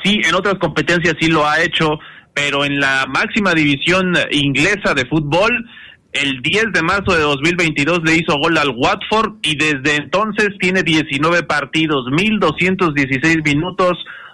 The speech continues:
doce como titular, yéndose en blanco, aunque con un par de asistencias. Las lesiones e irregularidad le pasaron factura al mexicano,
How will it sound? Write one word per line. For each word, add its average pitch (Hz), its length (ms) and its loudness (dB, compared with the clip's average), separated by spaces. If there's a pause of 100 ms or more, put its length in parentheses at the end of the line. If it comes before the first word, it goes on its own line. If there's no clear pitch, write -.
(120)
doce 175 380 0
como 147 300 0
titular, 160 640 0 (320)
yéndose 180 600 0 (140)
en 139 140 -4
blanco, 160 600 0
aunque 120 320 -2
con 135 160 0
un 156 140 -4
par 156 240 0
de 147 140 0
asistencias. 127 680 -2
Las 131 140 2
lesiones 160 520 0
e 165 60 2
irregularidad 135 800 0
le 165 140 0
pasaron 156 360 0
factura 160 340 0
al 165 80 0
mexicano, 170 680 -2